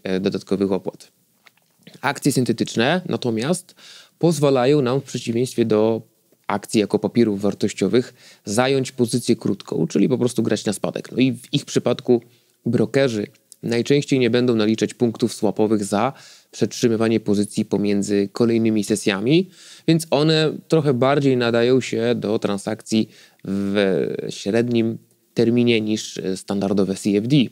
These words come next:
Oczywiście tutaj to jest zależne od brokera, wysokość swapów jest indywidualnie ustalana, więc trzeba to wszystko sobie przeanalizować. W przypadku standardowych C F D na akcje mamy do czynienia z instrumentem lewarowanym,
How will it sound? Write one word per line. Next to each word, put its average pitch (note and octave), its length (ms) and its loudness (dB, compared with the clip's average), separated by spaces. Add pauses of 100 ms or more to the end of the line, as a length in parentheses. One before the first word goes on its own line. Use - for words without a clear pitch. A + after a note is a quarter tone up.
(300)
Oczywiście C#3 480 0
tutaj G#2+ 400 0 (120)
to A#2 120 2
jest G2 120 0
zależne G#2 340 0
od F#2 80 -6
brokera, A2+ 460 0 (280)
wysokość G#2+ 480 -2
swapów G2+ 420 -2
jest - 360 -10
indywidualnie A2+ 680 2
ustalana, G#2 400 -2
więc F#2+ 200 -4
trzeba G#2 320 -2
to G2+ 100 -2
wszystko - 380 -6
sobie G2 260 2
przeanalizować. A#2+ 920 -2 (400)
W - 80 -20
przypadku D#3 420 0
standardowych C#3+ 600 2
C C#3 120 2
F C3 100 4
D B2+ 100 0
na B2 100 2
akcje B2 420 0 (180)
mamy C3 220 0
do B2+ 100 4
czynienia A2 360 -2
z - 60 -12
instrumentem A2 520 -2
lewarowanym, B2 640 2